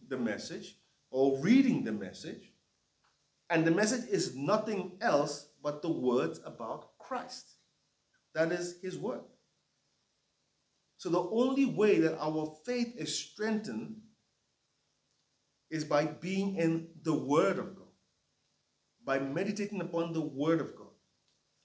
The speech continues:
by hiding his word in our hearts,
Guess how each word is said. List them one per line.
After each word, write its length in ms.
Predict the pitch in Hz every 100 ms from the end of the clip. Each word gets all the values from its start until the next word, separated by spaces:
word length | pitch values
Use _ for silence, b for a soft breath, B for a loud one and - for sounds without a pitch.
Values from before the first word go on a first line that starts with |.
| _
by 140 | 135
hiding 560 | - - - 180 185 190
his 180 | 175 156
word 520 | 117 160 170 170 165
in 140 | 151 143
our 200 | 135 131
hearts, 720 | - 156 - - - -